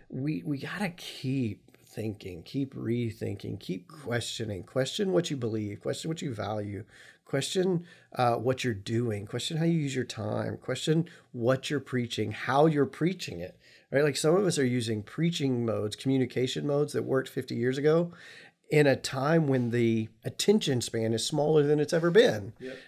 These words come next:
Speaker 1: you know, and we're, we're not taking that into consideration. We, we are, we're speaking to people as if they know the stories of the Bible
Speaker 2: Yep.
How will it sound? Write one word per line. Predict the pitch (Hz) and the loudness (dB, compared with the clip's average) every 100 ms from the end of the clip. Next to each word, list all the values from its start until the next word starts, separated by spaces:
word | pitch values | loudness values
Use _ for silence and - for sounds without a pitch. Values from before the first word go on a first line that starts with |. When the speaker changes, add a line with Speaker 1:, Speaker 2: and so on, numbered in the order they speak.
| - | 2
Speaker 1:
you | 143 | 6
know, | 143 147 | 8 8
and | 147 | 6
we're, | 143 143 | 4 4
we're | 156 151 | 2 2
not | 156 151 | 2 0
taking | - 165 170 | -2 -2 2
that | 151 143 | 2 4
into | 139 139 | 2 0
consideration. | 147 139 147 131 131 160 - 113 113 | -2 -2 -2 0 2 2 0 -8 -6
We, | 127 127 127 - - - | 0 0 0 -14 -20 -10
we | 131 139 151 | -2 4 6
are, | 123 117 - | 8 6 0
we're | 127 135 | -6 -4
speaking | - - 143 170 185 | -2 -2 -2 0 2
to | 156 | 0
people | 160 151 135 | 0 0 0
as | 120 | 0
if | 120 | -2
they | 127 117 | 0 0
know | 117 120 131 | 4 6 6
the | 127 | 4
stories | 113 - 123 107 | -2 -2 0 0
of | 107 | -2
the | 101 | -4
Bible | 113 113 - 139 - | -4 -4 -8 -16 -14
Speaker 2:
Yep. | 135 | -14